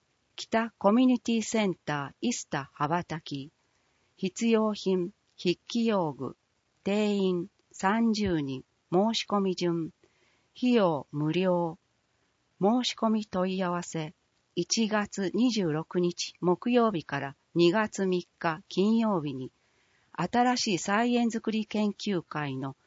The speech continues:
橋本徹さん。電話、零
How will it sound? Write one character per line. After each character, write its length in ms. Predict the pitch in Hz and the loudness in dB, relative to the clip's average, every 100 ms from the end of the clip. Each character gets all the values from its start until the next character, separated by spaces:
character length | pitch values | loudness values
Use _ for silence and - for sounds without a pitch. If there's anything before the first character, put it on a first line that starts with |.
| _ - | _ -6
橋 300 | 175 - 233 | -4 0 0
本 260 | 226 220 208 | 0 -2 -2
徹 400 | 180 180 175 165 | 0 0 0 -4
さ 220 | - 156 | -6 -6
ん。 160 | 151 - _ _ _ _ | -8 -12 _ _ _ _
電 380 | - 180 202 196 | 0 2 2 0
話、 200 | 190 180 - _ - | 0 -2 -8 _ 0
零 300 | 185 226 | 2 2